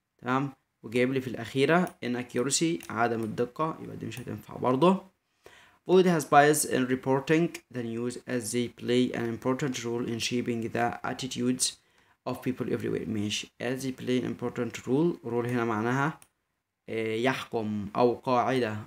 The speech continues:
وليس rule. Rule دي، دي جت السنة اللي فاتت في الامتحان. Rule دي معناها دور،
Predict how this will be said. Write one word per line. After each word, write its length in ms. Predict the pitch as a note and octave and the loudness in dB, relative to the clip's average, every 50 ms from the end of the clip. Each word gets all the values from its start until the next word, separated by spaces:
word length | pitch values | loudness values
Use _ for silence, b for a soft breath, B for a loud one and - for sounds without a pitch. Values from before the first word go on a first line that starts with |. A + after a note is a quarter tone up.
| - - | -12 -10
وليس 420 | A2 G#2+ G#2 A2 A#2+ B2 - - C#3 B2+ C3+ C#3+ C#3 - _ _ _ A2+ | -8 -4 0 0 2 2 2 2 2 2 2 0 -4 -10 _ _ _ -8
rule. 400 | A2 A2+ A#2 A#2 A#2 A2 G2+ F#2+ | -6 -4 -2 -2 -2 -2 -4 -4
Rule 260 | G2+ A2 B2 B2+ B2 | 0 2 4 4 4
دي، 200 | A2+ A#2 C3+ C3 | 4 0 0 2
دي 100 | B2 B2+ | 2 2
جت 140 | B2 B2+ B2+ | 2 2 2
السنة 220 | - - C3+ B2 | 2 2 2 2
اللي 120 | A#2+ A#2 | 0 0
فاتت 400 | A2+ C3 A#2+ A#2 - G2+ F#2+ - | 0 0 0 0 0 -4 -6 -8
في 120 | - - - | -12 -16 -14
الامتحان. 580 | - G2+ G2 F#2+ G#2+ A2 B2+ B2 A2+ G#2 G2+ G2+ - _ _ B B B B B B B B B _ C3 | -10 -10 -8 -8 -6 -2 0 0 0 0 -2 -6 -12 _ _ B B B B B B B B B _ -4
Rule 220 | B2 B2+ C3 B2+ | 0 2 2 2
دي 320 | A2 B2+ C#3+ F3 F3+ - - | 2 2 4 4 4 2 0
معناها 460 | - G#2 G#2 A2 A#2 B2 C3 B2+ - | -4 -4 -4 -4 -4 -4 -4 -4 -6
دور، 800 | A#2 A2+ A#2 A#2 A#2 A#2 A#2 A#2 A#2+ A#2+ A#2+ A#2+ A#2+ A#2+ B2 A#2+ | -4 -2 0 2 2 4 4 4 4 4 4 2 2 2 0 -2